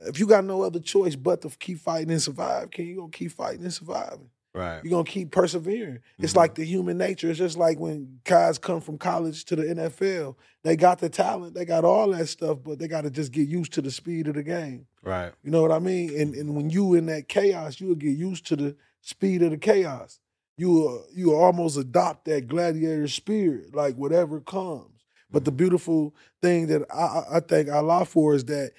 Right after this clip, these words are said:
Speaker 1: in the midst of chaos and in the midst of pain,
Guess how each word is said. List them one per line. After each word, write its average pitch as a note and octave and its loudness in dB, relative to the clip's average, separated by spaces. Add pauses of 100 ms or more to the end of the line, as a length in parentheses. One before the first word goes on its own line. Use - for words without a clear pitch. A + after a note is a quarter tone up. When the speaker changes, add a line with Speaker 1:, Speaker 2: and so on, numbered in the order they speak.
(260)
Speaker 1:
in D#3 4
the D3 4
midst F3+ 4
of - -2
chaos E3 2
and C#3+ -2
in D3 2
the C#3 2
midst F3 0
of - -8
pain, D#3+ -2